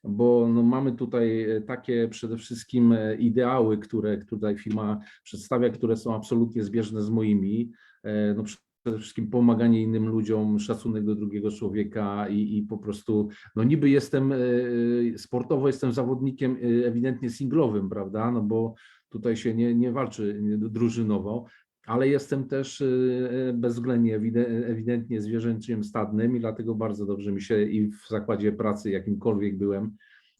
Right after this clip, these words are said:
e, pracowało w drużynie, że tak powiem. I, i to, to mnie zawsze uczyło, y, takiego wza-,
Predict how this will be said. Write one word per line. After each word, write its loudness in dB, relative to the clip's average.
e, 2
pracowało 0
w -2
drużynie, 0
że -8
tak -8
powiem. 0
I, 2
i -2
to, 2
to -4
mnie 0
zawsze -6
uczyło, -2
y, -4
takiego -2
wza-, 2